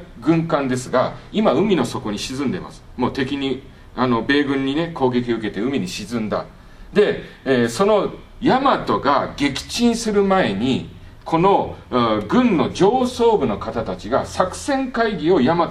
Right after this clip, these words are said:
の中でした。この大和でどう戦うか。で、その中で、えー、その会議の中で、これでは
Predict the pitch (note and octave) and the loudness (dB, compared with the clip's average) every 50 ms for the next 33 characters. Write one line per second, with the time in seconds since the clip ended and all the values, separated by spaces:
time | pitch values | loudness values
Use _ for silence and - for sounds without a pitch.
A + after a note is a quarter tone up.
0 | B2+ A#2+ A2+ A2+ A#2 A#2+ B2+ D3+ C#3+ B2 B2 - - - - - - - - - | -2 -2 -2 -2 -4 -4 -4 -4 -4 -6 -6 -8 -12 -14 -16 -16 -20 -20 -20 -20
1 | - - - - - - - - - - - - - - - - - - D3 C#3+ | -20 -20 -20 -20 -20 -20 -20 -20 -20 -20 -20 -20 -20 -20 -20 -18 -8 -2 0 2
2 | D3 D3 D3 D3+ D3+ C#3 B2 B2 A2+ G#2 F#2+ - D#3+ F#3 D#3 - G2+ - F#2 F2 | 2 4 4 4 2 2 2 2 0 0 2 4 4 4 2 0 -4 -6 -8 -8
3 | F2 E2 D#2+ - - - - - - - - - - - - - - - F3+ F#3 | -10 -12 -12 -14 -16 -18 -18 -20 -20 -20 -20 -20 -20 -20 -20 -20 -4 0 0 0
4 | - A3 A3+ C4 C#4+ C#4+ C#4 C4+ C4 C4 C4 - A2+ F#2 E2 - - F#3 D3 G#2+ | 2 2 2 2 2 2 2 2 2 2 2 0 -2 0 0 2 2 2 2 2
5 | F#2 - - - - - - B2 C3 B2+ B2+ B2 B2 B2 - - F#3+ G3+ G3+ G3+ | -2 -6 -12 -18 -14 -6 -2 0 2 4 4 4 4 2 2 2 4 4 4 2
6 | G3+ - G#3 G#3 G3+ G3 - D3 C3 A#2 A2 A2 A2 A2 G#2 F#2 - B2+ D#3+ - | 4 4 4 4 4 2 0 0 0 0 0 0 -2 -2 -4 -2 0 2 2 2
7 | - - - - - - - - - F#3 G3+ B3+ C#4 C#4 C4 C#4+ C#4+ C4+ A3+ D#3+ | 0 -2 -8 -14 -18 -14 -10 -2 0 2 2 2 2 0 0 0 2 2 2 2
8 | C#3 | 0